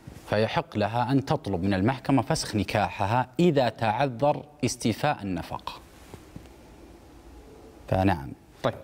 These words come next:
Speaker 1: تطلب ال-، ال-، الزوجة بطلب فسخ نكاح.
Speaker 2: زوج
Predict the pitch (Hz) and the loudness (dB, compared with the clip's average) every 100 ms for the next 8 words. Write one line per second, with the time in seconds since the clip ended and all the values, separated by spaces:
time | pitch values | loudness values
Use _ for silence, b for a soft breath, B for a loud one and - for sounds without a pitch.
0 | - - 107 98 85 87 85 85 85 78 | -6 -4 0 2 2 2 2 2 2 0
1 | 85 87 110 135 175 185 143 127 - - | 0 4 4 4 4 2 -2 -12 -20 -6
2 | 113 92 101 120 180 - 95 - 95 87 | -2 0 2 4 2 -2 -6 -4 -2 0
3 | 131 147 208 139 196 214 | 2 2 2 2 2 2